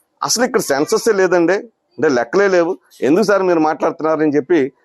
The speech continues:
ఆ మాట్లాడినటువంటి కొనగల నారాయణరావు గారు, ఆయన పార్లమెంట్ సభ్యుడు ఎక్స్, ఆయన కూడా మాట్లాడితే అదే రకమైనటువంటి సమాధానం చెప్పారు ఈయన.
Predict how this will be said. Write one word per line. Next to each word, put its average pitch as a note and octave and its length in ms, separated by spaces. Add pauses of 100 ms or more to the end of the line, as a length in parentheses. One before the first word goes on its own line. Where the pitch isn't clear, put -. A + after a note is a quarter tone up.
(160)
ఆ A2+ 80
మాట్లాడినటువంటి F3+ 960
కొనగల E3 360
నారాయణరావు D3+ 500
గారు, D3+ 420
ఆయన A#2 200
పార్లమెంట్ D3 500
సభ్యుడు D3+ 460
ఎక్స్, C3 280 (400)
ఆయన F3+ 280
కూడా G3+ 200
మాట్లాడితే E3 540
అదే C#3 260
రకమైనటువంటి E3+ 640
సమాధానం C#3 400
చెప్పారు G2+ 320
ఈయన. C2 120